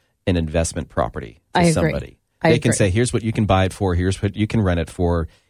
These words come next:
Speaker 1: Here are your deductions. Here's your, you know, return."
Speaker 2: Mm-hmm.
Speaker 1: But they're not
Speaker 2: Mm-hmm.
Speaker 1: taking into account any of the tax implications or the
Speaker 2: Right.
Speaker 1: appreciation or the equity that you're building.
Speaker 2: That is correct. And, and that's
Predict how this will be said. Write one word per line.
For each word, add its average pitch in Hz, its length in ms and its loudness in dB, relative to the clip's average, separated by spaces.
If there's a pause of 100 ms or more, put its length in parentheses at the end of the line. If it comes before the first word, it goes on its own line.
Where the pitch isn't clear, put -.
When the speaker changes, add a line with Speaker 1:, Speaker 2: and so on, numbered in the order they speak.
Speaker 1:
Here - 280 2
are 104 40 2
your 101 180 2
deductions. 87 760 -2
Here's 87 300 0
your, 78 400 -2 (380)
you - 80 -4
know, 78 80 0
return." 76 800 -2 (160)
Speaker 2:
Mm-hmm. 180 320 6 (180)
Speaker 1:
But - 100 2
they're 180 100 4
not 165 160 6
Speaker 2:
Mm-hmm. - 20 0
Speaker 1:
taking 107 260 0
into 90 160 -2
account 104 280 0
any 85 120 0
of 76 80 -6
the - 80 -10
tax 104 300 -4
implications - 680 -14 (160)
or 180 80 6
the 170 60 8
Speaker 2:
Right. 110 220 6
Speaker 1:
appreciation - 840 -2
or 98 120 2
the 98 180 0
equity 85 460 -4 (100)
that - 160 -4
you're 85 80 -6
building. 71 540 -8
Speaker 2:
That 185 220 6
is 175 180 0
correct. 180 500 2
And, 185 280 4
and 190 200 4
that's 214 300 0